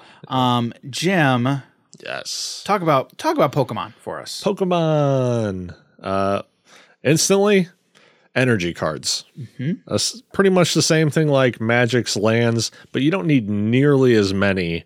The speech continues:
Speaker 2: in your deck.
Speaker 1: Right.
Speaker 2: Um, it's, it's actually pretty crazy how few you need
Speaker 1: Yeah.
Speaker 2: in, <laughs> in Pokemon.
Speaker 1: Yeah. Yeah.
Speaker 2: Um, but aside from that, I guess another resource would be evolving.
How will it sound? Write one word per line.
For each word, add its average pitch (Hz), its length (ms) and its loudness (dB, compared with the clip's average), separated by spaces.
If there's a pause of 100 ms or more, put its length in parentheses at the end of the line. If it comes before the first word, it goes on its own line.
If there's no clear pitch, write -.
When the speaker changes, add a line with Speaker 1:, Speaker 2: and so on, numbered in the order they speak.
(260)
Speaker 2:
in 80 180 -6
your 87 160 0
deck. 76 400 -8 (400)
Speaker 1:
Right. 110 300 -6 (300)
Speaker 2:
Um, 82 380 -6
it's, - 360 -4
it's 98 180 -2
actually 117 380 2
pretty 98 240 -2
crazy 87 460 -2
how 90 260 -2
few 120 420 0
you 101 220 -2
need 92 340 -4
Speaker 1:
Yeah. 139 460 2
Speaker 2:
in, 160 60 4
<laughs> - 320 -2 (200)
in 113 60 -2
Pokemon. 107 640 0
Speaker 1:
Yeah. 110 240 0 (340)
Yeah. 92 340 2
Speaker 2:
Um, 87 300 -6 (160)
but 104 280 0
aside 160 420 0
from 196 180 0
that, 202 260 0 (300)
I 90 140 -2
guess 95 240 0
another 101 260 0
resource 104 460 0
would 98 160 -2
be 98 280 0
evolving. 127 720 0